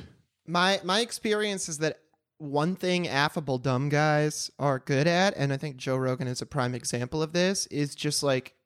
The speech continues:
getting people to listen to them even when they're not really saying anything, because most people are surrounded by such a fucking, like, nagging cloud of anxiety and despair, and affable dumb guys are, like, the antidote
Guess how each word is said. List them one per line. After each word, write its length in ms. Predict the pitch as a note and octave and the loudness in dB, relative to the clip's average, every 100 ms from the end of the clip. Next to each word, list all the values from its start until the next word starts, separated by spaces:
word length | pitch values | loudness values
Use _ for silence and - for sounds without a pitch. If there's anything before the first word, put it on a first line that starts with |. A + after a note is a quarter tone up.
| D3+ | -4
getting 300 | D3+ D3 D#3+ | 0 2 0
people 320 | F3+ E3+ F#3 | -2 -2 -4
to 160 | - D3 | 0 0
listen 320 | C3 - E3+ | 0 0 0
to 80 | F3+ | 2
them 260 | G#3 G#3 | 2 2
even 240 | D#3+ D3+ C#3+ | 2 2 2
when 100 | C3+ | 2
they're 140 | C3+ | 0
not 140 | C3+ B2 | 0 -2
really 220 | C3+ C3 | -2 -2
saying 320 | C#3+ C3+ C#3 | -2 -2 -2
anything, 500 | E3 F#3 G#3 A3 A#3 - - - - | -4 -2 0 0 -2 -8 -20 -10 -4
because 500 | E3+ F3 D3+ C#3 - | 0 2 2 0 -4
most 260 | D3 D3+ - | -2 0 2
people 260 | F#3+ F3 F3 | 0 2 2
are 80 | |
surrounded 460 | D#3+ D#3 D3+ D3+ D3 | 2 2 2 2 0
by 140 | D3 | 0
such 260 | C#3+ D#3 - | 0 -2 -2
a 80 | D3+ | -4
fucking, 400 | D3+ D3+ C3+ C#3 - - | -4 -4 -4 -6 -12 -6
like, 180 | D3 - | -6 -4
nagging 580 | B2+ B2 C#3 D3 C#3+ C#3 | -2 0 2 2 0 0
cloud 540 | - C3+ C3+ C#3 D3 | 0 4 4 4 4
of 140 | C3 | 0
anxiety 600 | C#3 C#3 C#3 C3 C#3+ D3+ | 0 0 0 2 2 2
and 140 | D3 C#3+ | 0 0
despair, 600 | C#3 - B2 C3+ D#3 G3+ | -2 -2 0 2 2 2
and 180 | D3+ C#3+ | 0 0
affable 400 | D#3 F#3+ G3 F3+ | 0 0 -2 -2
dumb 240 | D3 D3 | -2 0
guys 320 | D3 C#3 C3 | 0 0 0
are, 100 | C#3+ | -2
like, 240 | C#3 C3+ - | 0 -2 -2
the 100 | C#3+ | -2
antidote 520 | C#3+ E3+ E3+ C3+ D#2 | -2 -2 -2 -4 -6